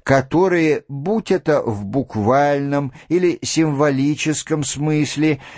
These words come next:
единственно только и могут – ему служить средством для постижения и высказывания природы и отношений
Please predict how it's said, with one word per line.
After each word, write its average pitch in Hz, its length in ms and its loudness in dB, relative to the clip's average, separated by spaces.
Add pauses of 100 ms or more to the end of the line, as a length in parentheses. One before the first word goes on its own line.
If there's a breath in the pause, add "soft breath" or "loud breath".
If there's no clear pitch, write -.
единственно 202 1200 2
только 190 440 0
и 165 180 4
могут – 175 760 0 (500)
ему 135 540 2
служить 113 760 -2 (100)
средством 170 1120 0 (220 loud breath)
для 160 340 2
постижения 147 1400 0 (280 loud breath)
и 233 180 2
высказывания 143 1400 0
природы 151 960 0 (320 soft breath)
и 160 300 0
отношений 120 1120 -2